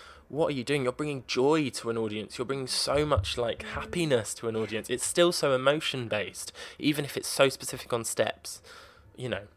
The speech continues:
or singing really complex harmonies. You're bringing an emotion to what you're doing.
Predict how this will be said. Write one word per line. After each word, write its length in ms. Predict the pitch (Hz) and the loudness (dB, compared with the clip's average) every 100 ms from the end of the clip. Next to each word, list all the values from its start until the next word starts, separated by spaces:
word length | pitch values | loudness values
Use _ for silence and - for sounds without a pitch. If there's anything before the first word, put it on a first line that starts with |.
| _ _ | _ _
or 140 | 123 120 | 0 0
singing 440 | - 120 110 104 - | 0 -2 -2 -6 -14
really 400 | - 127 113 107 - | -2 2 2 -2 -4
complex 440 | 117 - - - | -6 -4 -8 -4
harmonies. 500 | - 107 104 - - | 0 0 0 -8 -6
You're 80 | 107 - | -8 -2
bringing 320 | 135 143 131 | -2 0 0
an 80 | 113 | 0
emotion 540 | 110 110 113 - 101 | 0 -2 -2 -6 -8
to 80 | 98 | -10
what 160 | - - | -10 -8
you're 80 | |
doing. 260 | - 98 - | -8 -8 -8